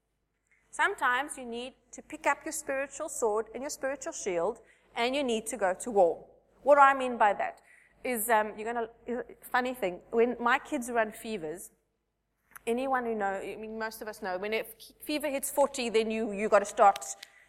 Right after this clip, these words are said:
then things happen. You have to, if you can't break the forty degree fever, you have to take them into hospital 'cause they get convulsions and all sorts of things.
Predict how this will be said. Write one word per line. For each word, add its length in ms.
then 140
things 220
happen. 300
You 80
have 120
to, 160
if 100
you 60
can't 280
break 200
the 60
forty 240
degree 240
fever, 320
you 120
have 120
to 80
take 180
them 120
into 140
hospital 360
'cause 180
they 100
get 180
convulsions 600
and 100
all 80
sorts 280
of 60
things. 260